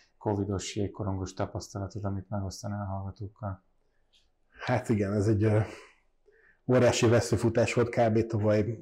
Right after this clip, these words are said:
Speaker 2: március közepe óta, amikor a, amikor, amikor végül is először zárt az ország. Ö, nagyon sok szenárióval készültünk már a nyáron, hogy akkor, akkor, akkor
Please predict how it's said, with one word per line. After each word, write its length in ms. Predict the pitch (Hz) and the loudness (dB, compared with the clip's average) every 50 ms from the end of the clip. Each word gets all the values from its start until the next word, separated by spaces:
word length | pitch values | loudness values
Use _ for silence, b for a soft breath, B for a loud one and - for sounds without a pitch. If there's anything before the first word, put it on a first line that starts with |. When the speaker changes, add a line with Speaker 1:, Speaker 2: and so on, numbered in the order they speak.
| - - - _ - - - | -12 -16 -18 _ -20 -14 -8
Speaker 2:
március 460 | 123 117 113 107 107 - - 107 - | -4 -2 -2 -2 -2 -2 -4 -4 -2
közepe 400 | - - 104 104 104 - - 107 | 0 0 0 2 0 0 0 0
óta, 500 | 101 101 104 101 - 117 113 117 117 - b b b b b b b b b | 0 0 0 -2 -2 -2 -2 -2 -4 -6 b b b b b b b b b
amikor 400 | b 110 104 104 104 - 110 107 | b -4 -2 -2 -2 -2 -2 -2
a, 400 | 107 104 101 101 104 107 101 110 | 0 0 0 0 -2 -2 -4 -4
amikor, 500 | 110 104 101 - - - 107 101 101 98 - | -4 -4 -4 -4 -4 -4 -4 -4 -4 -6 -6
amikor 420 | - 104 107 104 - - 113 107 | -4 -4 -4 -4 -2 -4 -2 -2
végül 220 | 107 107 101 104 | 0 0 0 0
is 140 | 110 98 - | -2 0 0
először 520 | 113 107 101 - - - - 107 101 98 113 117 - - _ _ _ _ _ _ _ _ _ _ | 0 0 0 0 -2 -2 0 0 0 0 -4 -8 -10 -14 _ _ _ _ _ _ _ _ _ _
zárt 400 | - 98 104 113 110 104 - - | -8 -4 0 0 0 0 0 -2
az 100 | 110 101 | -2 0
ország. 520 | 110 110 107 - - - 127 127 127 131 - B B B B B B B B B _ _ | 0 0 -2 -2 -2 -2 -2 -2 -2 -4 -8 B B B B B B B B B _ _
Ö, 300 | - 120 110 110 110 110 107 - - - _ _ _ _ _ _ _ _ - | -6 -4 -2 0 0 0 0 -2 -6 -10 _ _ _ _ _ _ _ _ -6
nagyon 360 | - 135 143 143 127 135 120 | 0 2 4 4 6 4 4
sok 180 | - - 107 | 2 0 -2
szenárióval 520 | - - 113 107 107 107 107 104 104 98 95 | -2 -2 0 0 2 2 0 0 -2 -4 -4
készültünk 540 | - - 107 104 - - 117 98 - 113 104 | -2 -2 -2 -2 -2 -2 -2 0 0 2 2
már 140 | 107 101 | 2 2
a 40 | 104 | 2
nyáron, 460 | 101 101 101 95 95 101 107 113 120 | 2 2 2 2 2 2 2 2 2
hogy 200 | 117 107 110 98 | 2 2 2 2
akkor, 340 | 95 87 - - - 101 98 | 0 -2 -4 -2 -2 -2 0
akkor, 380 | - 104 - - - 107 101 92 | 0 -2 -4 -4 -4 -4 -4 -4
akkor 400 | - - - - - 107 98 | -4 -8 -8 -4 -2 -2 -2